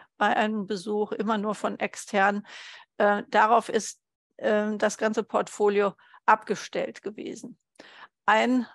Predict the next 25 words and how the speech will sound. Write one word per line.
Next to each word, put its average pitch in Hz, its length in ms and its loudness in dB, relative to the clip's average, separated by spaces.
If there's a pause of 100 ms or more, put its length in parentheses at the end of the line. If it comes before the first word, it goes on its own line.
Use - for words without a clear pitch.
(120)
wichtiges, 277 800 -4 (240)
ähm, 214 540 0 (140)
ein 208 220 0
wichtiger 233 340 0
Bestandteil 302 840 0 (420)
dieser 233 340 0
Entwicklung 226 560 -6
damals 233 400 2
der 226 160 0
digitalen 226 600 0
Erweiterung 208 540 0
war 214 180 4
ein 208 180 -2
Game 208 320 -2
für - 160 -10
Kinder. 196 500 -2 (360)
Imagoras 233 880 4 (220)
die 214 60 -2
Rückkehr 214 400 0
der 190 140 2
Bilder 269 460 2
zusammen 220 540 -2 (360)
mit 214 280 -6
der, 208 460 4
ähm, 202 500 0